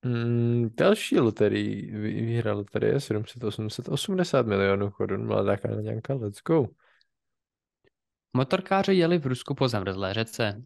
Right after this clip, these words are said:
Speaker 2: Skončili v ledové vodě.
Speaker 1: Šimpanz hodil po návštěvic-, návštěvnici zoo láhev. Natrhl jí obočí.
Speaker 2: Kongresmanka si stěžuje na nízký plat. Ročně přijde v přepočtu na tři celá osm milionu korun.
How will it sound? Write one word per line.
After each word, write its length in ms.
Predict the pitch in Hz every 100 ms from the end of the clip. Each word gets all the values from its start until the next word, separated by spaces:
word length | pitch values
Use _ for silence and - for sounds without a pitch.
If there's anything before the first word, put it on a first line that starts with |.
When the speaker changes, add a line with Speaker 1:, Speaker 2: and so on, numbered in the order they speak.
| -
Speaker 2:
Skončili 500 | - 117 120 175 180
v 80 | 131
ledové 340 | 101 92 90
vodě. 340 | 95 107 107 98 _ _ _ _ _ - _ - - _
Speaker 1:
Šimpanz 440 | - 165 175 180 151
hodil 300 | 120 113 107
po 100 | 104
návštěvic-, 600 | 104 120 170 156 156 - - 110 -
návštěvnici 640 | 127 - 151 143 143 143
zoo 300 | 95 95 92
láhev. 420 | 90 110 123 107 _ _ -
Natrhl 400 | 120 143 - 175
jí 140 | 165
obočí. 420 | 113 113 107 - 107 _ _ _ _ _ _ _ _ _ _ _ _ _ _ _ _ _ _ _ _ _ _ _ _ _ _ _ _
Speaker 2:
Kongresmanka 640 | - 131 170 196 196 190
si 140 | 196 202
stěžuje 360 | - 113 113
na 100 | 110
nízký 420 | 101 98 - - 95
plat. 280 | 113 113 - -
Ročně 300 | 143 - 196 -
přijde 260 | - 147
v 160 | 143 -
přepočtu 420 | - 117 123 -
na 100 | 113
tři 160 | - 160
celá 300 | - 175 160
osm 280 | - 131 123
milionu 380 | 98 98 98
korun. 440 | 95 113 117 107